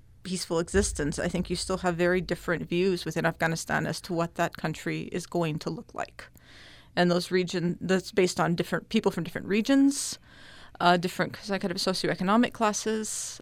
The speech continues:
uh, men versus women, as we've seen, you know, since the withdrawal and these protests of women coming out into the streets, which, you know, you wouldn't pro-,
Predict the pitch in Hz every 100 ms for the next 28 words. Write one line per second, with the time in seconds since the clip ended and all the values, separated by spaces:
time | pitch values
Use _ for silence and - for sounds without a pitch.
0 | - 185 180 202 220 208 196 - 202 277
1 | 330 208 - 175 208 185 - 185 185 185
2 | 175 175 - 180 - 180 175 - 170 165
3 | 160 170 - - 180 180 175 - 170 175
4 | 175 165 - 180 165 160 - - 170 -
5 | 294 339 - - - 185 175 - - -
6 | - - - - - - - 208 180 185
7 | 190 196 175 - 196